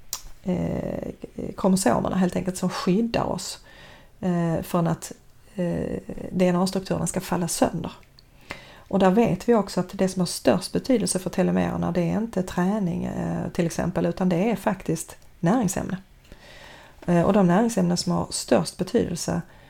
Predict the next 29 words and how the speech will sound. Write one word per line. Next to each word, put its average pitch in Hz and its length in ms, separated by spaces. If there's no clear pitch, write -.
för, 160 380
eh, 170 440
skyddet 175 420
vid 175 260
telomerändarna, - 800
det 180 480
är - 60
det 190 220
som 185 120
innehåller 180 340
mycket 180 300
antioxidanter. 180 800
Då 190 60
är 185 80
vi 185 100
återigen 190 440
tillbaka 185 400
till 165 300
grönsaker, 175 720
bär 175 300
och 185 120
frukt. - 380
Där 180 160
ser 190 180
man 170 240
störst - 420
effekter - 340
på 160 200
telomerlängden. 180 720